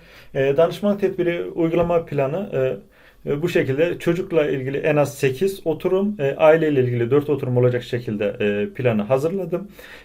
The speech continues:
E, planda öngörülen görüşmenin konusunu yazıyoruz. E, görüşmenin amaç ve kazanımı ve yapılacak çalışmanın tarihi. E,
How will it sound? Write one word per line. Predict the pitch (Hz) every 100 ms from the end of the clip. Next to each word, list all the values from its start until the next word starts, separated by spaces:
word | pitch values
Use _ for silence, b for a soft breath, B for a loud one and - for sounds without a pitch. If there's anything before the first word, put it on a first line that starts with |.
| B
E, | 131 120 123 104
planda | 170 175 175 190 190
öngörülen | 170 170 175 165 170
görüşmenin | 160 160 - 151 143
konusunu | 147 143 139 151
yazıyoruz. | 156 151 160 165 165 -
E, | 139 127 123 127
görüşmenin | 127 147 160 165 160 175 208
amaç | 151 170 165
ve | 151 165
kazanımı | - 147 135 123 127 175 214 B B B
ve | 175
yapılacak | 170 170 165 165 151 175 -
çalışmanın | 156 139 147 147 175
tarihi. | - 147 127 104 113 190 208 B B
E, | B